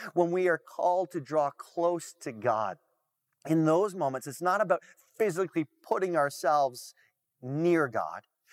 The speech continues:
but what it is, is it's us getting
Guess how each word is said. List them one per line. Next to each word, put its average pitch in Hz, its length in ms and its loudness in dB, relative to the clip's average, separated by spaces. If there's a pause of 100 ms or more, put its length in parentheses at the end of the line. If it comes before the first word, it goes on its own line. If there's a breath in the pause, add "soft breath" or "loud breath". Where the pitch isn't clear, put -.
(180 loud breath)
but 185 80 4
what 196 180 4
it 208 120 -12 (100)
is, 180 480 -2 (260 loud breath)
is 170 240 2 (100)
it's 170 300 -4
us - 240 -4
getting 165 320 0